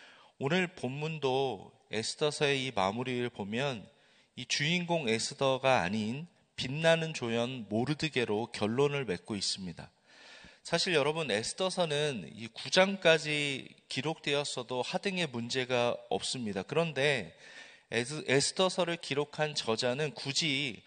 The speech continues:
오늘 우리가 함께 읽은 본문의 말씀 이 세 절을 더 기록해 놓았는데요.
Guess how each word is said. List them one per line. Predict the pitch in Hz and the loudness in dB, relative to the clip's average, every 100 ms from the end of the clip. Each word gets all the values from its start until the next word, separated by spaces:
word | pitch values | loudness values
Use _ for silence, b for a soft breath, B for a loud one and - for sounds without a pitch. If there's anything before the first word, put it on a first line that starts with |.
| B B B | B B B
오늘 | 135 165 | -6 -2
우리가 | 143 151 | -2 0
함께 | 160 190 - 180 147 127 | -2 -4 0 2 2 0
읽은 | 123 127 127 107 - | -2 -2 -4 -8 -12
본문의 | 123 135 151 143 | -12 -6 -2 -2
말씀 | 127 107 - 123 | -2 -2 -4 -6
이 | 113 | -6
세 | 113 - 196 | -6 -2 0
절을 | 185 175 139 135 | 2 2 0 -2
더 | - 110 113 143 - B - | 0 2 4 2 -4 B -8
기록해 | - 117 123 - 127 120 | -2 0 0 2 0 2
놓았는데요. | 107 127 143 107 90 98 101 | 2 2 0 -6 -6 -8 -10